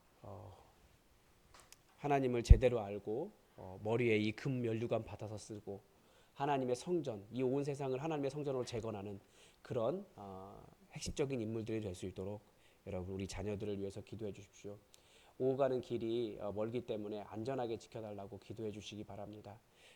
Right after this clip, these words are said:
그리고 아직도 갈등하고 있는 친구들이 있어요. 음, 다 함께 참여해서, 어, 하나님의 그 큰 은혜 가운데 들어갈 수 있도록 여러분 청년부 수련회를 위해서 기도를 부탁을 드립니다.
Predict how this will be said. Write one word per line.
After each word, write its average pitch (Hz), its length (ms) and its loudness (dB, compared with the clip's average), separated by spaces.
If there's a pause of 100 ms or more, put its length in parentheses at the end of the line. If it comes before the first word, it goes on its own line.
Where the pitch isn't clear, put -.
(100)
그리고 107 560 2
아직도 110 320 0
갈등하고 123 540 2
있는 120 120 2
친구들이 135 440 -6
있어요. 101 380 -10 (420)
음, 101 140 -10
다 104 260 -10
함께 117 280 -2
참여해서, 131 680 -4 (600)
어, 104 200 0
하나님의 117 680 2 (180)
그 - 100 -16 (380)
큰 175 120 0
은혜 120 180 0
가운데 107 240 -2
들어갈 107 320 -4
수 - 120 -10
있도록 104 420 -10 (120)
여러분 92 340 -10
청년부 131 400 -6
수련회를 113 460 -8
위해서 98 240 -10
기도를 101 300 -10
부탁을 98 360 -14
드립니다. 95 480 -12